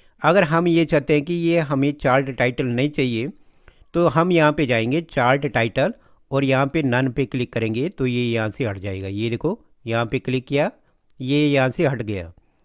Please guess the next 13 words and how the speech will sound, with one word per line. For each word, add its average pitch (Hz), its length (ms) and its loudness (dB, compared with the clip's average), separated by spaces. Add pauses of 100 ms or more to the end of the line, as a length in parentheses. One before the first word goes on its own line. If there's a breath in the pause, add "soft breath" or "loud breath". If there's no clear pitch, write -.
(760)
अगर 165 280 4
चार्ट 180 360 6
चाहिए 180 420 2
तो 165 180 2
हम 139 200 0
यहाँ 127 200 2
पे 147 120 -2
क्लिक 151 260 -2
करेंगे, 160 280 0
ये 143 200 -2
चार्ट 135 320 2
आ 143 140 4
गया। 143 260 0